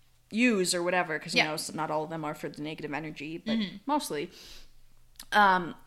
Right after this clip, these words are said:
Speaker 1: so how do you charge your crystals? 'Cause there are many different ways. I know if you look it up, how to charge, there's charging in the sun, a moon bath, um, water with just water,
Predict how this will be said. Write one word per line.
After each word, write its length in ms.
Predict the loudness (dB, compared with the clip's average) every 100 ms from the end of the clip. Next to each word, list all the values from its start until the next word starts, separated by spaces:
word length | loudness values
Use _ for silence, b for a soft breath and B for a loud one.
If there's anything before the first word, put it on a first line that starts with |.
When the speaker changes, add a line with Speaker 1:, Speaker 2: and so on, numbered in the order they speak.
| -12
Speaker 1:
so 680 | -2 4 6 6 4 0 -6 -20 -20 -20 -6
how 200 | 0 2
do 80 | 4
you 180 | 2 0
charge 400 | -2 0 0 -2
your 100 | -4
crystals? 440 | -4 -4 -4 -6
'Cause 160 | -6 -2
there 180 | 2 2
are 100 | 2
many 300 | 0 -2 0
different 360 | -2 -2 -4 -4
ways. 480 | -6 -4 -4 -6 -6
I 120 | -4
know 540 | -4 -4 -4 -4 -6 -8
if 220 | -10 -8
you 100 | -6
look 180 | -4 -4
it 80 | -2
up, 220 | -4 -2
how 100 | -6
to 80 | -6
charge, 460 | -6 -4 -4 -6
there's 400 | -4 -2 -2 -6 -10 b b
charging 340 | 0 0 0 -4
in 80 |
the 60 | -6
sun, 500 | -2 2 4 2 0 -2
a 80 | -2
moon 380 | 2 4 4
bath, 500 | 4 4 4 0 -8 -20 b b b b 0
um, 460 | 2 2 -2 -8 -14 -20 -8
water 540 | 2 6 6 4 0
with 220 | -2 -6
just 220 | -8 -8
water, 540 | 0 2 2 0 -2